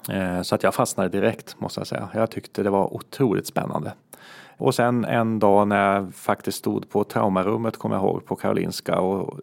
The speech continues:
tänkte att det här kan nog rätt många, eh, och stå och sätta en, eh, slang i rätt, eh, artär eller ven. Men det här med att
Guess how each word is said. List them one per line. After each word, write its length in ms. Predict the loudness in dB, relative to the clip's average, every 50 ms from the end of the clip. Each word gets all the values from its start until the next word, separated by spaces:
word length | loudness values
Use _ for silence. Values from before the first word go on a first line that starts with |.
| -16 -8
tänkte 440 | -4 -4 -2 -2 -4 -4 -2 -2 0
att 300 | -2 -2 -4 _ -20 -20 -20 -20 -20 -20 -20 -20 -20 -20 -20 -20 -8 _
det 80 | -2
här 220 | 0 0 2 0 0
kan 260 | 0 0 0 2 2
nog 200 | 2 0 0 0
rätt 200 | 0 0 0 0
många, 440 | 0 0 0 0 0 0 -2 -2 -2 -6 -10 -10 -8 -6
eh, 160 | -4 -4 -2
och 160 | -2 -4 -4
stå 180 | -2 0 0 0
och 80 | 2
sätta 380 | 0 -2 -4 -2 _ -2 0 0
en, 260 | 0 -2 -2 -2 -2
eh, 480 | -2 -2 -2 -4 -4 -4 -6 -8 -8 -8
slang 440 | -6 0 2 2 2 2 0 0
i 100 | -2 0
rätt, 420 | 0 0 0 -2 -4 _ -10 -6 -2
eh, 280 | -2 -2 -2 -2 -4 -4 -6 -8 -8 -8 -6 -4
artär 480 | -2 -4 -2 0 0 2 2 2 2
eller 280 | 2 0 0 2 2 2
ven. 420 | 2 0 0 0 0 -2 -2 -4 -6 -6
Men 340 | -2 0 0 2 2 0 0
det 80 | 0 0
här 180 | 2 2 2
med 140 | 2 2 0
att 200 | -2 -2 -6 -14